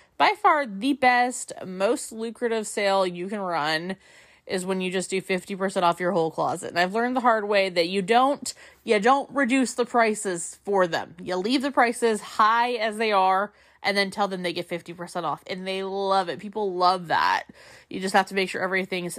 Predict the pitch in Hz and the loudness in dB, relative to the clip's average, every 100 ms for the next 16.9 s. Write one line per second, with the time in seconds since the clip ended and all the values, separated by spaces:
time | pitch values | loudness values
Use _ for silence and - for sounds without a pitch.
0 | - - 190 202 190 185 180 - 190 175 | -8 -6 -4 -6 -2 -2 -2 -4 -2 -2
1 | - 190 185 190 180 180 190 170 180 - | -2 -2 -2 -4 -6 -8 -8 -8 -10 -10
2 | 170 - 156 - _ _ _ _ _ _ | -8 -6 -8 -8 _ _ _ _ _ _
3 | _ 175 127 78 - 196 185 156 127 - | _ 4 4 -2 -8 -4 -2 0 -2 -6
4 | - 196 185 185 180 175 175 - - - | -8 -8 -2 2 4 4 0 -14 -12 -4
5 | 330 370 311 339 320 320 320 302 262 262 | 0 0 2 2 4 2 0 -2 2 2
6 | 233 170 156 - 165 175 95 95 175 247 | 4 4 2 -2 -6 -6 -6 -8 0 4
7 | 233 175 - - - _ - - 392 415 | 4 2 -4 -20 -20 _ -16 0 2 4
8 | 269 247 254 - 220 208 196 202 190 190 | 4 2 2 0 4 4 2 2 2 2
9 | 185 170 165 156 147 185 - _ _ _ | 2 4 2 -2 -4 -6 -12 _ _ _
10 | _ _ - 196 226 226 247 262 269 269 | _ _ -18 -8 -4 0 2 2 4 6
11 | 254 247 - 233 226 220 208 - 196 190 | 6 4 2 2 2 0 -4 -6 -6 -2
12 | 190 196 196 196 180 185 180 180 180 - | 0 0 -2 0 2 4 2 0 -6 -2
13 | 262 247 247 233 233 240 233 226 302 403 | -2 2 4 4 0 0 0 0 -2 -2
14 | 381 370 302 330 - 294 254 233 233 196 | -2 0 0 -2 0 2 4 4 2 2
15 | 165 185 226 370 370 - 214 240 240 240 | 2 2 2 2 2 -4 -4 -2 -2 -4
16 | 247 - 233 - 240 226 226 226 | -6 -2 -2 -4 -8 -4 -2 -2